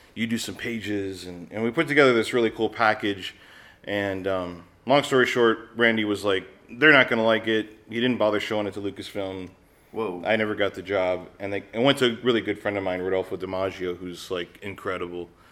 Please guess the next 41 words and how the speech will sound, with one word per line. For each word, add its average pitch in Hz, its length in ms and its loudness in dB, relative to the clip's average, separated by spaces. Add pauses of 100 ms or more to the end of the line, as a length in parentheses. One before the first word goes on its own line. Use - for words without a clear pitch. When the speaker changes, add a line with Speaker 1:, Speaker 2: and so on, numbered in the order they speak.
(600)
Speaker 1:
and 95 200 -2
Al 95 360 2 (100)
inked 98 220 -8
him. 95 360 -2 (220)
So 104 180 0
I 101 120 4
hated 135 280 4
Al 113 220 4
ever 110 140 0
since. - 260 -8
No, 92 100 -10
just 85 140 -14
kidding. 82 160 -12 (380)
Um, 120 320 6 (140)
<laughs> 160 120 -2
so 143 320 12
that 156 140 12
all 156 160 12
worked 143 240 8
out, 123 380 10 (320)
it 123 100 2
was 120 140 4
cool 131 200 4
to 117 60 2
see 123 180 2
it 104 160 0
go 110 180 4
to 101 160 -6
friends, 143 400 6
but 117 140 4
I 113 40 10
was 113 160 6
always 127 460 4 (580)
disappointed 117 640 0
that 95 160 0
Dark 104 220 4
Horse 101 200 -2
didn't 101 220 -6
even 90 340 -8 (260)
try 110 680 2
to, 92 480 -10